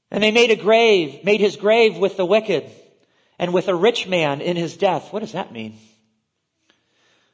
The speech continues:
"Although he had done no violence, and there was no deceit in his mouth." No deceit in his mouth. Jesus asking at his trial, "What, what did I do wrong?"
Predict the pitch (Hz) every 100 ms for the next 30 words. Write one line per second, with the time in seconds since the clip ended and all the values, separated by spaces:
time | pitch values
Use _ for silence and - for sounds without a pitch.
0 | _ _ _ _ _ - 135 160 156 160
1 | 147 143 156 175 170 143 135 123 117 110
2 | - - - _ _ _ _ _ _ _
3 | _ _ _ _ _ _ _ 123 131 131
4 | - 143 151 147 143 - 123 110 - -
5 | _ _ _ _ _ _ _ _ _ _
6 | 127 120 113 113 107 107 _ _ _ _
7 | _ _ _ _ _ _ _ _ _ _
8 | _ 190 208 - 220 175 180 143 156 123
9 | 113 - - _ _ _ _ _ _ _
10 | _ _ _ _ _ _ - 196 170 170
11 | 165 156 147 - 156 127 117 - 147 143
12 | 139 156 143 139 135 127 139 185 190 202
13 | 190 165 165 139 120 113 110